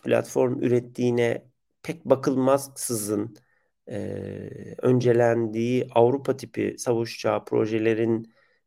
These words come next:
bir kenara bırakılarak doğrudan gidip, e, çalıştığı, şey yapıldığı, işte, e, etkin olduğu, bilinen, görülen, e, arkasında Amerikan, e,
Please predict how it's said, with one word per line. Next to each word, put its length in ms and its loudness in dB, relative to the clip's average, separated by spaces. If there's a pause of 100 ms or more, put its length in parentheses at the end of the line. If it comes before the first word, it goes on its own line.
(100)
bir 380 0
kenara 400 6
bırakılarak 720 -4 (600)
doğrudan 500 8
gidip, 300 -6 (220)
e, 200 -8
çalıştığı, 680 -2
şey 160 -2
yapıldığı, 480 -4
işte, 520 -12
e, 40 -14
etkin 460 -6
olduğu, 460 -2
bilinen, 460 -4
görülen, 460 -2 (720)
e, 120 -4
arkasında 680 0
Amerikan, 720 2
e, 60 -4